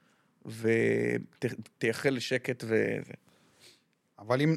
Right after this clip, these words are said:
Speaker 2: אם נגיד אני לוקח את ה-, את המשל, את המשל של בלעם, אז באמת יותר, יותר מעניין אותי לחקור איתך,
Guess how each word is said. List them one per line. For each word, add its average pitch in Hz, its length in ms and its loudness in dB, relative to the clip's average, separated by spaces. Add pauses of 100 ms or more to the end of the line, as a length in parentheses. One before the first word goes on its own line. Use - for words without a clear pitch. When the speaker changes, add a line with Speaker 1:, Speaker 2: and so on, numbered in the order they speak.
Speaker 2:
אם 151 100 6
נגיד 139 160 4
אני 120 60 4
לוקח 123 300 2
את - 80 -10
ה-, 107 320 2
את 113 100 -8
המשל, 104 260 -2
את 117 220 -4
המשל 104 280 -4
של 117 160 -4
בלעם, 117 380 -2
אז 98 120 -8
באמת 139 560 -4
יותר, 143 260 -2 (580)
יותר 147 180 2
מעניין 135 280 6
אותי 123 140 2
לחקור 127 440 4
איתך, 110 220 -2